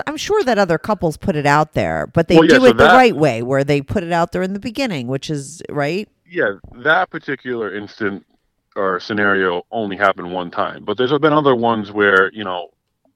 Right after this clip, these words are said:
Speaker 2: you know, for example, they say they're, you know, a stag vixen couple, and then the husband wants to double team the wife, and then, you know, during sex or whatever, you, sometimes I've, I've come across where, like, the guys are,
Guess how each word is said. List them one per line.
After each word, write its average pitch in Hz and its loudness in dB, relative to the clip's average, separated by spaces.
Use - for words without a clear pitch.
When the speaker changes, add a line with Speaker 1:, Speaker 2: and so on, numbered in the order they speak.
Speaker 2:
you 104 -12
know, 87 -12
for 92 -4
example, 92 -4
they 92 -2
say 98 0
they're, 90 2
you 92 -8
know, 82 -8
a - -14
stag 87 0
vixen 87 -6
couple, 113 0
and 92 -6
then 90 -2
the 95 -4
husband 98 0
wants 92 -2
to 90 -6
double 92 0
team 90 -6
the 85 -6
wife, 101 -2
and 92 -8
then, 90 -4
you 104 -4
know, 87 -6
during 98 2
sex - 2
or 107 -2
whatever, 92 2
you, 92 -4
sometimes 104 0
I've, 92 0
I've 92 -6
come 104 -4
across 95 0
where, 98 -4
like, 90 -2
the 101 -2
guys 98 4
are, 87 -4